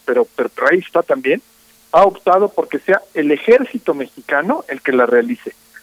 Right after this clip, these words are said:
sin ninguna justificación ni ninguna modificación constitucional, como decía, eh, Tito hace unos instantes. Si lo quieren hacer,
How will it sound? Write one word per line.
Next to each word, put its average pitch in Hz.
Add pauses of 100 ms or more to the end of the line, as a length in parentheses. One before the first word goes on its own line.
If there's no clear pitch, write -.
(300)
sin 170
ninguna 202
justificación 180 (440)
ni 160
ninguna 185
modificación 202
constitucional, 202
como 147
decía, 180
eh, 131
Tito 170
hace 156
unos 156
instantes. - (500)
Si -
lo 123
quieren 202
hacer, 185